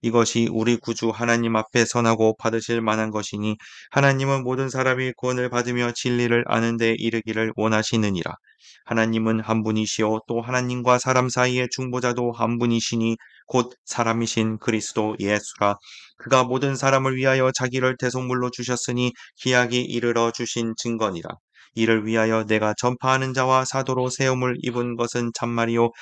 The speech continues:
거짓말이 아니니, 믿음과 진리 안에서 내가 이방인의 스승이 되었노라. 그러므로 각처에서 남자들이 분노와 다툼이 없이 거룩한 손을 들어 기도하기를 원하노라.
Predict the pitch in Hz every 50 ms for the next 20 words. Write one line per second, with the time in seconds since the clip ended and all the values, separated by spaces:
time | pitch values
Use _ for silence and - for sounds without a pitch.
0 | - - - - - 123 123 139 139 139 139 135 139 139 139 139 - 131 143 143
1 | 127 98 85 82 80 - - - - - - 113 113 117 110 113 110 113 110 107
2 | - - 120 113 110 113 113 - - - 107 107 107 101 - 107 107 107 107 113
3 | 117 117 123 127 - 127 127 131 135 131 131 131 127 131 131 131 131 - - -
4 | 143 139 135 135 127 127 127 127 117 - 127 123 120 117 104 85 82 82 82 -
5 | - - - - - - - - - - - _ _ - 120 120 123 120 123 123
6 | 127 123 120 - 120 117 - - - 127 123 120 117 - 123 120 117 117 113 117
7 | 123 120 127 127 120 123 117 123 123 120 - - 123 123 120 123 120 123 120 117
8 | - 120 - - - 120 120 120 120 117 117 - - - 123 120 117 113 - -
9 | 120 117 120 - - 123 117 117 120 120 117 117 - - - 120 120 117 117 113
10 | 107 - 110 113 110 110 - - 123 113 113 110 110 110 110 110 107 107 110 110
11 | - 107 101 107 104 104 104 90 87 90